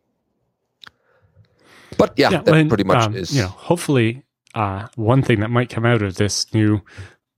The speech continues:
Speaker 2: Windows subsystem for Linux thing and the fact that they're expanding that with W S L two, um,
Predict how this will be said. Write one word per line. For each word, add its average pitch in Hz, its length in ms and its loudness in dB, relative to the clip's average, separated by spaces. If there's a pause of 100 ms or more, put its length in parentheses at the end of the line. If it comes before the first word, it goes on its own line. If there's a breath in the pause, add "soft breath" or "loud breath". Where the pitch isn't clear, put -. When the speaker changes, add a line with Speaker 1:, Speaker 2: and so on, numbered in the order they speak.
(100)
Speaker 2:
Windows 107 340 2
subsystem 107 580 -4
for 101 100 -2
Linux 117 380 0
thing 104 300 0
and 95 180 -4
the 95 80 -6
fact 104 240 -6
that 104 100 -8
they're 98 260 -2 (100)
expanding 117 500 0
that 95 180 -4
with 98 140 -4
W 101 200 0
S 90 140 -6
L 98 100 0
two, 107 440 2 (460 loud breath)
um, 95 440 2